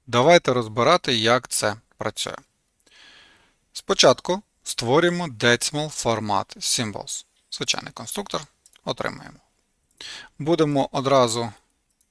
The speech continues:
друкувати всі можливі його методи, що він дає. Перший раз, не змінюючи його. Потім зробимо деякі свої зміни і роздрукуємо його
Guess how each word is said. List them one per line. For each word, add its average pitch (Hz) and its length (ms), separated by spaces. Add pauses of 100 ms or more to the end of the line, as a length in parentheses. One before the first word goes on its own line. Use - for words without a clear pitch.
(760)
друкувати 175 680 (160)
всі - 300
можливі 139 480
його 117 240
методи, 143 480 (540)
що 170 280
він 143 160
дає. 117 260 (2250)
Перший 117 360
раз, 190 320
не 147 240
змінюючи 120 540
його. 123 200 (600)
Потім 147 580
зробимо 147 520
деякі 117 520 (240)
свої 113 420
зміни 160 460 (720)
і 247 140
роздрукуємо 127 680
його 113 300